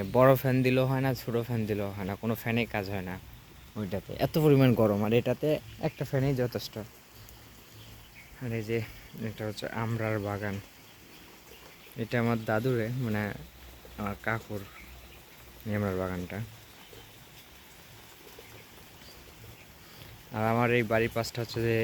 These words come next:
বিলের ভিতরে আমার বাড়িটা, ওই জন্য একদম চারিদিকে সব কিছুর আবাদ, তার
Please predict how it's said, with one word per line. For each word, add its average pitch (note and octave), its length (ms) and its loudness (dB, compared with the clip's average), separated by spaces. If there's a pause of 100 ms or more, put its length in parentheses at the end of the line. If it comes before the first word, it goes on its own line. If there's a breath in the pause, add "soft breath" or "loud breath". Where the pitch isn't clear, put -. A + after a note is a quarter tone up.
(260)
বিলের A#2+ 340 4
ভিতরে A2+ 340 4
আমার G#2+ 200 0
বাড়িটা, F#2 280 -2 (640)
ওই G#2 140 2
জন্য A2 180 4 (180)
একদম A2 380 0 (180)
চারিদিকে G#2 500 0 (100)
সব G#2 120 -4 (120)
কিছুর - 280 -6 (100)
আবাদ, G#2+ 220 2 (760 loud breath)
তার G#2+ 180 2